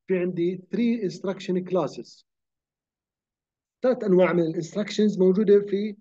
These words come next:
نفذت، موجودة في هذا البرنامج ونفذت.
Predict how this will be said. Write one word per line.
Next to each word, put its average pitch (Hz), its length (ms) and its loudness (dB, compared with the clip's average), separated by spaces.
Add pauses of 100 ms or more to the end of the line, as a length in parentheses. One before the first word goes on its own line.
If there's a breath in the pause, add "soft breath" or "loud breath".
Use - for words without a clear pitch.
(680)
نفذت، 190 800 0 (100)
موجودة 180 280 0
في 185 80 -6
هذا 190 200 2
البرنامج 180 520 2
ونفذت. 160 640 0